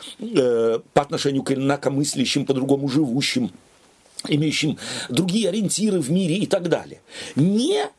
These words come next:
то есть умей любить. И любить не на слове, вот как Иисус Христос, э, или а-, апостолы Новый Завет нас учат, а делом.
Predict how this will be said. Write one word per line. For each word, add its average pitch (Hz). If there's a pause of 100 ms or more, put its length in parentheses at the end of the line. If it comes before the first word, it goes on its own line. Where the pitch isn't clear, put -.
(400)
то 214
есть -
умей 330
любить. 415 (320)
И 262
любить 294
не 214
на 220
слове, 233
вот 170
как 143
Иисус 147
Христос, 127 (300)
э, - (300)
или 135
а-, 123
апостолы 135
Новый 131
Завет 110
нас 101
учат, 117 (260)
а 135 (880)
делом. 117